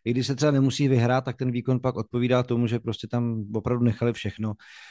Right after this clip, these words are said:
Já jako Geno Smith měl výborný čísla v tomhletom utkání, byl jako čtyřicet jedna třicet dva, co se týká kompletace přihrávek, tři sta dvacet osm yardů, dva touchdowny, ale v závěru strašný zkrat, kdy se nechal sekovat, vlastně to byl jako sedmnáctiyardový sek,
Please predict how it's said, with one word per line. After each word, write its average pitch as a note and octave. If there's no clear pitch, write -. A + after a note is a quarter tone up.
Já C3
jako D#3
Geno D3
Smith D#3
měl C#3
výborný C#3+
čísla A#2+
v A#2
tomhletom B2
utkání, C3
byl A#2+
jako G#2+
čtyřicet A#2+
jedna C3
třicet B2+
dva, A2
co -
se A2
týká A#2
kompletace A2+
přihrávek, G#2
tři B2
sta -
dvacet A#2+
osm A#2+
yardů, A#2
dva A#2
touchdowny, A2
ale C#3+
v A2
závěru C3
strašný D3
zkrat, C#3+
kdy B2
se C3+
nechal C3
sekovat, C3
vlastně A#2
to A#2+
byl B2
jako B2
sedmnáctiyardový B2+
sek, B2+